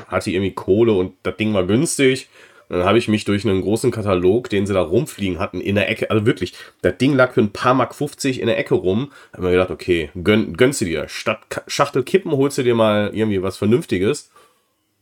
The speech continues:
Und hab das dann durchgezockt und dann,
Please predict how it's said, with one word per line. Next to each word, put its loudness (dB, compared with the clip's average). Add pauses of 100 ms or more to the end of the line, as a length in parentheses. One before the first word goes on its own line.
(160)
Und 4
hab 2
das -4
dann 2
durchgezockt -2
und 0
dann, 2